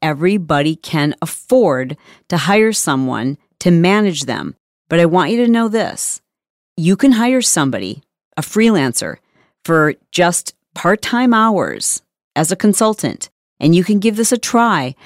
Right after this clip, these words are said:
for a month and see if it doesn't afford you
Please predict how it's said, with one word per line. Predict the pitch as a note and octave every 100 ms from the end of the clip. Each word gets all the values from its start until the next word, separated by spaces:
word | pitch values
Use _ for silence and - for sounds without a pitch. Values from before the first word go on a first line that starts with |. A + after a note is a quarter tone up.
| - -
for | - E3 -
a | F#3
month | B3 D3 - - E3+
and | E3
see | - F#3+ G3
if | G#3 G#3
it | F#3 D3+
doesn't | D3+ D3 D#3+ - _ _ _ -
afford | D#3 - G3 G#3 G#3+
you | D3 C3+ B2+